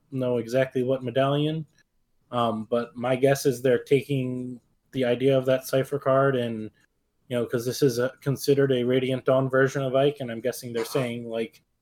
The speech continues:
taking the theory of what if the blessing from Yoon overwhelmed him and he went, you know, pure chaos energy and stuff or whatever. Uh, not entirely sure. Like I said, the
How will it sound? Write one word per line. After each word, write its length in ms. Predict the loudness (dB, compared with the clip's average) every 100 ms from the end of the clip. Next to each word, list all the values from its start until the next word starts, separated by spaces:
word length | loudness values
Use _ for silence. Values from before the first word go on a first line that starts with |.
| _ _ _ _ _ _ _ _ _ _
taking 340 | -2 0 -2 -2
the 100 | -2
theory 420 | 2 2 2 2
of 280 | 2 0 -6
what 160 | -4 -2
if 120 | -2
the 80 | -2
blessing 380 | 2 2 2 -2
from 220 | -2 -4
Yoon 420 | 0 2 2 2 2
overwhelmed 640 | 4 4 6 4 4 2
him 220 | 0 -2 _ _ _ _ _ _
and 100 | -6
he 120 | -4
went, 200 | -2 -4 -6 _ -8
you 140 | -6
know, 200 | -4 -8 -4
pure 440 | 0 2 2 -2 -4
chaos 500 | 0 2 2 0 0
energy 460 | 0 2 2 2 2
and 160 | 0
stuff 400 | 0 2 2 0 -8
or 140 | -4
whatever. 460 | -2 0 -2 -4 -8 _ _ _ _ _ _ _ _ _ -4
Uh, 320 | -2 -2 -4 -8 _ _ _ _ _ _ -2
not 240 | 2 4
entirely 320 | 6 8 8
sure. 300 | 6 6 4 4
Like 160 | 2
I 60 | 4
said, 360 | 4 2 0 -4
the 260 | 0 0